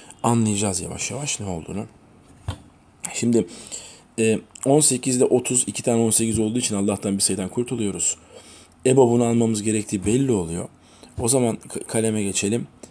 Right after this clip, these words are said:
ebob, e, otuz ile on sekiz nedir arkadaşlar? Altı. Bunu biliyoruz zaten.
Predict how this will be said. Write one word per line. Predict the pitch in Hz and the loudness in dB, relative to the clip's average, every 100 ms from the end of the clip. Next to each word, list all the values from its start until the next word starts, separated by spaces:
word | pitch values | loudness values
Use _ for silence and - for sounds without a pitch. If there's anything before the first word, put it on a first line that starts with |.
| - _ 147 | -20 _ 0
ebob, | 143 120 110 - - - - - _ _ - _ - | 4 2 0 -6 -20 -20 -20 -20 _ _ -20 _ -6
e, | 107 98 92 - - | -2 -2 -2 -6 -6
otuz | - - - | -6 -2 -2
ile | - | -2
on | 143 | -2
sekiz | 110 95 87 123 - - | 0 -2 -2 -2 -2 -2
nedir | - 127 104 | -4 -2 0
arkadaşlar? | - - - - - - | -2 -4 -4 -2 -2 -2
Altı. | 113 95 - - _ - - - | 0 0 -4 -6 _ -20 -18 -8
Bunu | 151 | -2
biliyoruz | 139 120 101 87 | 0 2 2 0
zaten. | 90 82 - | -4 -4 -8